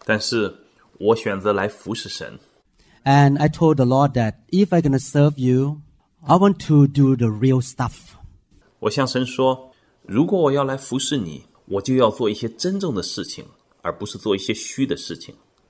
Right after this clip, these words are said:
Speaker 2: I don't want to have a just bandage and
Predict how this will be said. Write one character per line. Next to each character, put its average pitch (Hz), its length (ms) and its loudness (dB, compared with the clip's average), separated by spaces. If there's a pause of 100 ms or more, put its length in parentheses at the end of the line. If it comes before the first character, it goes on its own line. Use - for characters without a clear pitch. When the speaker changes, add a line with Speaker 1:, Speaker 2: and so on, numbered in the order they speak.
(440)
Speaker 2:
I 160 140 2
don't 175 140 6
want 147 280 0
to 135 160 0
have 120 320 -2
a 113 100 -4
just - 760 -10 (600)
bandage 120 540 0 (420)
and 117 380 -4